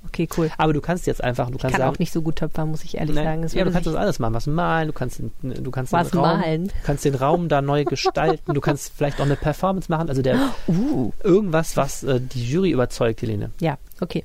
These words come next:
Speaker 1: Mir fallen schon... Ad hoc fallen mir sechs Sachen ein.
Speaker 2: Ja?
Speaker 1: Ja.
Speaker 2: Da bin ich gespannt.
Speaker 1: Ja. Kochwettbewerb? On the spot Waffelbackwettbewerb?
Speaker 2: <laughs> Koch-,
Speaker 1: Nein,
Speaker 2: ja.
Speaker 1: ich will das jetzt auch nicht ins Lächerliche ziehen, aber der springende Punkt ist ja, okay, man kann da alles machen, alles klar.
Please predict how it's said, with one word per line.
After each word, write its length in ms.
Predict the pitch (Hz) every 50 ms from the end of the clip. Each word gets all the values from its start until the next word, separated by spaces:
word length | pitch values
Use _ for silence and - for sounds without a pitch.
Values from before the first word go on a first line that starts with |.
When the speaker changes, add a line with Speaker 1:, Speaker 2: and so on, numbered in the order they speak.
| - - -
Speaker 1:
Mir 120 | - 175
fallen 260 | - - 185 180 180 170
schon... 300 | - 175 175 170 170 - - - - -
Ad 240 | - 196 - 208
hoc 100 | 208 -
fallen 200 | - - 180 175
mir 80 | 170 165
sechs 220 | 151 170 160 -
Sachen 220 | - 160 147 - 165 160
ein. 180 | 151 151 156 - - - - -
Speaker 2:
Ja? 160 | 147 160 170 - - - - -
Speaker 1:
Ja. 160 | 165 143 - -
Speaker 2:
Da 80 | - 135
bin 100 | 123 139
ich 60 | 131
gespannt. 420 | - 131 127 - - 117 113 110 - - - -
Speaker 1:
Ja. 140 | - 143 - - - - - - - - - - - - - - - - - -
Kochwettbewerb? 680 | - - 180 - 220 214 - 233 214 226 247 269 - - - - - - - - - - - -
On 160 | 190 196 202
the 60 | 202
spot 240 | 185 - - 196 196 - -
Waffelbackwettbewerb? 1000 | 185 196 - 220 208 190 202 202 - - 196 202 202 - 208 196 208 214 220 -
Speaker 2:
<laughs> 0 |
Koch-, 160 | - 170 - - - - - - - - - - - - - - -
Speaker 1:
Nein, 120 | 196 208 214
Speaker 2:
ja. 20 |
Speaker 1:
ich 80 | - -
will 120 | 247 277
das 100 | 294 -
jetzt 160 | 254 233 -
auch 100 | 226 214
nicht 140 | 208 214 -
ins 160 | 202 - -
Lächerliche 400 | - 147 - 170 147 143 - 156
ziehen, 220 | - - - - -
aber 240 | - 190 170 156 156
der 100 | 165 170
springende 300 | - - 202 208 208 202
Punkt 220 | - 220 220 -
ist 100 | 214 -
ja, 180 | 190 185 185 -
okay, 300 | 185 - - 190 202 226
man 160 | 214 190 185
kann 140 | - 190 185
da 80 | 185
alles 220 | - 180 170 - -
machen, 280 | 180 196 - 240 -
alles 220 | - 180 170 - -
klar. 260 | - 170 180 226